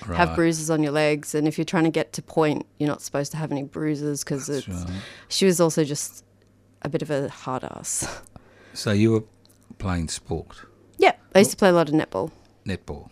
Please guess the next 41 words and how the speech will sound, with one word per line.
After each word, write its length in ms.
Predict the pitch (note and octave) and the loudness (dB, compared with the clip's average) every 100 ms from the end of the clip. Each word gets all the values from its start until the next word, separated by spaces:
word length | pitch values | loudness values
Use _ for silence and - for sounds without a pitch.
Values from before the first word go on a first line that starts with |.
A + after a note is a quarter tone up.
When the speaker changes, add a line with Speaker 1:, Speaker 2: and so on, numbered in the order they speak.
| - | -8
Speaker 1:
Yeah. 160 | - - _ _ - - - _ | -8 -8 _ _ -20 -20 -20 _
Speaker 2:
I, 80 | G2+ - - | -18 -14 -8
I 40 | |
don't 180 | F#2+ G2 | -4 -4
get 200 | F2+ G2 | -4 -6
netball. 480 | G#2 D#2+ - E2+ C#3+ - | -6 -8 -8 -8 -8 -2
Speaker 1:
Me, 160 | A#3 C4 | 0 4
neither 240 | G3 B3 D4 | 8 8 8
do 140 | B3+ | 4
I. 220 | F#3 G3+ | 6 6
<laughs> 380 | A#3+ - C#4 - | 6 6 6 4
Speaker 2:
Can 140 | - D3 | -4 0
you 80 | |
explain 640 | F3 - - - E2+ F#2+ G2 | 0 -4 -8 -8 -6 -6 -6
what 100 | F#2+ | -8
it, 80 | G2 _ - | -12 _ -8
I 40 | |
mean, 100 | A2+ | -4
they 80 | C#3+ | -2
just 180 | D#3 - | -4 -6
throw 180 | - F#2+ | -2 -2
the 80 | |
ball 300 | E2 F2 A2 | -2 -4 -2
at 60 | B2+ | -2
each 180 | A2 - | -4 -6
other, 200 | D#2+ E2+ | -6 -4
don't 220 | F#2 G#2 | -6 -4
they? 200 | D3 F3+ - _ _ _ _ _ - | -6 -6 -10 _ _ _ _ _ -2
Speaker 1:
Yeah, 300 | D#4 D#3 B3 - - | 0 0 -2 -8 -8
Speaker 2:
Uh, 220 | G2 F#2+ G2 - | -4 -2 -4 -6
Speaker 1:
pretty 160 | G3+ | -2
much. 500 | D#3 A3+ E4 - - | 0 0 0 -4 -6
Speaker 2:
uh, 240 | B2+ G#2+ A#2 - _ | -4 -4 -4 -10 _
Speaker 1:
It's 100 | - | -4
like 100 | - | 0
Speaker 2:
uh. 40 | |
Speaker 1:
basketball 520 | A#2 F#3+ F#3+ - G3+ F#3 | 6 6 6 0 0 2
without 300 | F3 E3 - | 2 0 0
the 240 | E3 D#3 | 0 0
running. 380 | D3 F3+ F3 E3 - - | 0 -2 0 -2 -6 -16
<laughs> 0 | - | -6